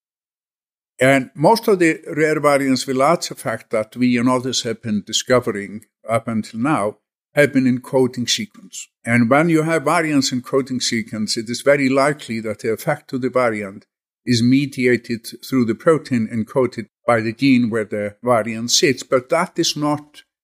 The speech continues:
without exceptions. For example, if you take the coding sequence variants in the apoe gene, they affect level of about sixty-two proteins in blood. So it is fairly dangerous to assume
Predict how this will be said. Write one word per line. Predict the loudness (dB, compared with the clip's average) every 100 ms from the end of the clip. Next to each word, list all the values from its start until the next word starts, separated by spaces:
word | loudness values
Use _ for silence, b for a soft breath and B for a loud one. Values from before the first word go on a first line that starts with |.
| -2
without | 0 0 0 -2 -4
exceptions. | -8 -4 -4 -4 -14 -14 -18 -20 _ 0
For | 2
example, | 4 4 2 0 -6 0
if | 0 0
you | -6
take | 0 2 2 0 -8
the | -4
coding | 0 0 -2 -4
sequence | -4 -6 -8 -2
variants | 0 2 0 -2 -6 -8 -14 _ _ -4
in | 2
the | 4 4
apoe | 0 -6 -4 -4 -4
gene, | -6 -6 -10 -18 _ _ _
they | 0 0
affect | 2 -2 0 -2 -2 0
level | 2 2 -2 -6 -8
of | -2
about | -2 -2 -2 -2
sixty-two | -2 -4 -2 -4 -2 -6
proteins | -2 0 0 -2 -10 -8 -8
in | 0
blood. | 2 2 -2 _ _ _ _ _ _ -4
So | 2 2
it | 2
is | -2 -4
fairly | 0 4 4 2
dangerous | 0 0 0 -4 -8 -8
to | -10 -8
assume | -2 2 2 2 -2